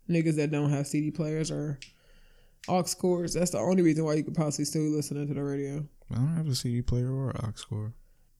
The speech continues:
Speaker 1: You do have an aux cord. You
Speaker 2: Mm-hmm.
Speaker 1: don't have to use it 'cause you have Bluetooth. I'm talking about people with old cars. So you are actually not in this conversation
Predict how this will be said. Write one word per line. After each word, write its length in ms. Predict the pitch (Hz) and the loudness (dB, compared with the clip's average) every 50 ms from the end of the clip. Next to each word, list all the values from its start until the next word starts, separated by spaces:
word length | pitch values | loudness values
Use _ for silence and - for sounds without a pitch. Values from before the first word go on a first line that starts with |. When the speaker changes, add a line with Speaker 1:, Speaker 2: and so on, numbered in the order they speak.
| _ _ _ _ _ | _ _ _ _ _
Speaker 1:
You 160 | - 175 180 | 2 2 4
do 220 | 165 151 156 190 208 | 4 6 6 6 8
have 180 | 202 220 240 | 6 6 6
an 80 | 302 349 | 4 6
aux 200 | 311 277 233 226 - - - | 6 6 6 6 4 0 0
cord. 460 | - 170 147 135 135 135 139 - - - - _ _ _ _ - - | 2 4 4 4 4 2 0 -2 -6 -12 -20 _ _ _ _ 0 4
You 40 | 127 | 6
Speaker 2:
Mm-hmm. 80 | 123 175 | 8 8
Speaker 1:
don't 180 | 185 - - 190 | 10 10 10 8
have 200 | 190 170 - - | 8 6 4 4
to 80 | 156 | 4
use 320 | 151 160 175 214 262 247 185 | 6 6 8 8 8 10 8
it 60 | - | 6
'cause 180 | - 185 170 151 | 6 4 4 4
you 80 | 151 | 4
have 160 | 156 139 135 | 4 4 4
Bluetooth. 480 | 151 147 180 247 269 262 - 185 160 139 - | 4 6 8 8 8 8 8 6 6 6 4
I'm 140 | - 202 254 | 4 4 4
talking 180 | - 254 220 196 | 6 6 6 8
about 40 | 208 220 | 8 8
people 140 | 196 170 | 8 6
with 100 | 156 - - | 6 4 4
old 260 | - 165 180 175 - | 6 6 6 6 4
cars. 280 | - 156 107 82 131 139 | 2 0 0 0 -2 0
So 60 | - 147 | 2 4
you 200 | 147 165 196 220 | 6 6 8 8
are 80 | 190 110 | 6 6
actually 320 | 120 196 185 - 185 170 | 6 4 4 4 4 4
not 260 | 160 156 156 165 - | 4 4 4 4 4
in 160 | - 170 170 | 4 4 4
this 140 | 160 160 156 | 6 4 4
conversation 580 | - 175 147 135 113 156 156 147 143 139 143 | 4 2 2 2 2 2 2 2 2 0 -2